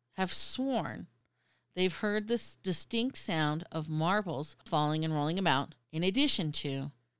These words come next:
the sound of little children singing Ring Around the Rosie repeatedly at night. So, again, going back to the idea of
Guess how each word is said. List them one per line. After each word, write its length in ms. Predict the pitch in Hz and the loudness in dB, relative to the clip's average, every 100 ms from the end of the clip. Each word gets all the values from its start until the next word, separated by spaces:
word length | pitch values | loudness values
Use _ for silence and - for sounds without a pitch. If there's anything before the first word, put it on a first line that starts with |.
| _ _ _ _ - - - - | _ _ _ _ -20 -20 -20 -12
the 120 | - 180 | -4 -2
sound 380 | - 175 170 | 4 4 6
of 160 | 165 160 | 2 2
little 240 | 175 190 | 2 2
children 640 | 226 - 226 165 131 117 147 _ _ _ _ | 0 0 0 0 -4 -6 -10 _ _ _ _
singing 560 | - 175 156 156 156 | -10 -4 -2 0 0
Ring 220 | 147 143 165 | 0 0 0
Around 520 | 151 135 127 139 147 | -2 -2 -2 -4 -2
the 120 | 156 | -2
Rosie 400 | 151 151 120 143 190 | 0 -2 -4 -4 0
repeatedly 800 | 214 - 330 240 - - - - | 0 4 2 2 -2 -12 -14 -12
at 160 | 147 - | -12 -8
night. 400 | 117 - - - _ _ _ _ - | -8 -8 -14 -20 _ _ _ _ -10
So, 560 | - 226 214 208 202 - _ - | 8 12 12 12 6 0 _ 2
again, 300 | 170 202 202 | 8 8 10
going 260 | 214 208 | 8 8
back 240 | 190 190 180 | 8 8 8
to 100 | 220 | 4
the 200 | 196 190 | 6 8
idea 600 | 190 185 180 185 185 170 | 8 8 6 8 8 8
of 240 | 160 - | 4 -2